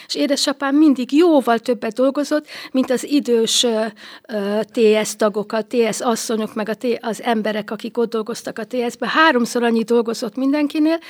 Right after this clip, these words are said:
és mégis ugyanannyi munkaegységet kapott év végén, mint a többiek. Tehát ő sok-sok igazság-, sok mindent igazságtalannak érzett.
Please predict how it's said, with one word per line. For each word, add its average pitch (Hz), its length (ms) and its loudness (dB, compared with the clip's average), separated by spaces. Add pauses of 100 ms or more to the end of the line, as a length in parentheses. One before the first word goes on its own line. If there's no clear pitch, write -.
(160)
és - 160 -6
mégis 349 280 -2
ugyanannyi 240 600 2 (240)
munkaegységet 220 800 0
kapott 226 380 -6
év 240 220 -2
végén, 233 320 0
mint 240 240 -2
a 233 60 -4
többiek. 220 500 -4
Tehát 233 260 -4
ő 262 60 -4
sok-sok - 500 -2 (300)
igazság-, 233 600 2
sok 311 260 0
mindent 233 340 2
igazságtalannak 214 1040 -2
érzett. 226 720 -4